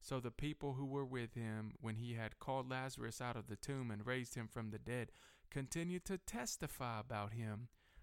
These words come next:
For this reason, reason also the people went to meet him, because they heard he had performed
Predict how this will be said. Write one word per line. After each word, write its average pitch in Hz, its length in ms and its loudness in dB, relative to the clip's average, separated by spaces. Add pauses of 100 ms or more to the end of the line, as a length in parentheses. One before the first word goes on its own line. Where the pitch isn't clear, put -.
(120)
For 120 140 4
this 135 340 2
reason, 131 600 -2
reason 123 580 0
also 127 400 0
the 123 100 -2
people 127 420 -2
went 117 260 -2
to 110 100 -2
meet 123 240 0
him, 120 320 0 (360)
because 117 440 0
they 104 240 0
heard 131 480 0
he 120 160 -2
had 107 380 -2
performed 127 760 -2